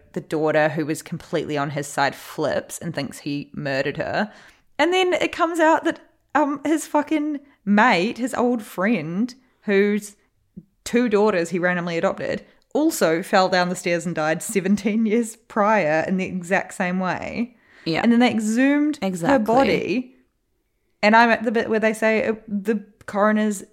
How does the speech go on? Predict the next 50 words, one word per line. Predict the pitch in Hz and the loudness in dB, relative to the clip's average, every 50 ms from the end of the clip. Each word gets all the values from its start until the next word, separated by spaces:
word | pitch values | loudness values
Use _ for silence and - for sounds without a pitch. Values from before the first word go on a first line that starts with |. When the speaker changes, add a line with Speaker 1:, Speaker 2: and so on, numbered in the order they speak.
| - - | -8 -6
Speaker 1:
exhumed | 202 190 190 202 202 202 208 | -4 -2 0 2 2 2 2
it | 202 190 | 2 2
and | - 190 190 | 2 0 0
then | 185 190 | 0 0
said | 190 - 202 | -2 -2 -2
it | 190 - | -2 -2
was | 185 | -2
a | 202 | -2
homicide, | 190 185 185 185 175 - 151 - 85 - - - | -2 -2 -2 -2 -2 -2 -2 -2 -2 -2 -2 -4
but | 156 | -4
I | 160 | -4
think | 170 - 165 - - - _ | -4 -4 -6 -8 -10 -12 _
potentially | - 196 - - 180 - - - 160 | -10 -10 -8 -8 -10 -8 -6 -4 -2
that | 160 151 - | -2 -4 -4
changes. | - 175 156 160 165 - - - - | -4 -4 -4 -4 -6 -6 -8 -10 -8
But | - - 160 | -6 -4 -4
I | 175 | -2
was | 175 | -2
like, | 190 185 - | -4 -6 -6
"Obviously | - 220 220 226 254 247 247 - 254 254 247 | -6 -6 -4 -2 -2 -2 -2 -2 -2 -2 0
he | 240 262 | -2 -2
did | 220 240 240 240 | -2 0 0 2
it." | 226 180 151 135 - - - - - - - - - - | 4 2 2 2 -2 -8 -18 -20 -20 -20 -20 -20 -16 -8
But | 208 | -4
then | 233 240 | 0 0
I'm | 233 233 | 2 0
also | 247 247 262 233 | 0 0 -2 -2
like, | 233 214 220 | -2 -2 -2
"What | - 208 214 | -2 -2 0
do | 240 | 0
you | 233 | 0
get | 202 240 214 - | 0 -2 -2 -2
out | 180 180 202 220 | -2 -2 -2 -2
of | 226 185 | -4 -4
it?" | 175 - 87 - - - _ _ _ _ _ _ _ _ _ _ _ _ _ _ _ - | -4 -4 -4 -4 -6 -8 _ _ _ _ _ _ _ _ _ _ _ _ _ _ _ -8
'Cause | - 208 190 | -8 -4 -2
there | 202 185 | -2 -2
was | 202 208 | 0 0
no | 208 202 196 | 0 0 0
life | 185 180 185 202 196 - | 0 0 -2 -2 -2 -2
insurance | 220 214 - 202 170 - - - | -2 -2 -2 -2 -6 -6 -6 -10
and | 175 175 | -10 -10
stuff, | - - 165 151 147 - - | -6 -2 0 0 0 0 -2
and | 175 175 | -6 -8
that's | 156 - - | -8 -8 -8
usually | 180 175 180 175 180 180 170 | -8 -6 -6 -4 -4 -4 -2
what | 165 180 - - | -2 -2 -4 -2
they | 160 165 | -4 -6
kill | 156 - _ - - - 175 180 196 | -6 -8 _ -12 -6 -6 -4 -4 -6
for. | 190 - - - - - - 208 196 | -8 -10 -10 -8 -6 -4 -4 -4 -6